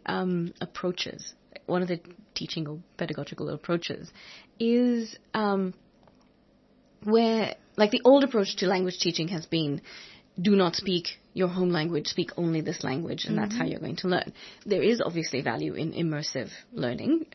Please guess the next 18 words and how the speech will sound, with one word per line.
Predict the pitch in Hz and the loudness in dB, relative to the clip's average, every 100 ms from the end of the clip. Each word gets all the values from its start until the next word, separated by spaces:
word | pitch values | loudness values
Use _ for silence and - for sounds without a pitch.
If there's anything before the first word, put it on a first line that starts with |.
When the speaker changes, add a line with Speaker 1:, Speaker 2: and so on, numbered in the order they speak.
| - | -14
Speaker 1:
sure, | - - - 254 - - - - _ _ _ _ - | -10 -8 -6 -8 -10 -20 -20 -20 _ _ _ _ 0
but, | 233 208 - - - - - _ _ | 2 2 -4 -6 -6 -16 -20 _ _
um, | 214 214 202 202 - _ _ _ - - | 0 2 2 0 -6 _ _ _ -6 -6
there | 202 214 220 | 2 4 6
is | 226 233 | 4 2
this | 254 - | -2 0
idea | 208 180 202 220 247 | 0 2 2 4 4
that | 214 208 | 2 0
somehow | - 196 208 220 214 202 - - | 0 0 0 2 2 2 0 -4
the | 175 | 2
language, | 190 175 190 185 170 170 | 4 6 4 4 2 0
the | 185 | 0
original | 175 190 208 190 | 2 2 2 2
language, | 185 185 185 | 2 0 -2
is | 170 | -2
going | 170 170 | -2 -2
to | |
contaminate | - 175 - 165 175 165 98 - - | -2 -4 -4 -4 -2 -4 -4 -4 -6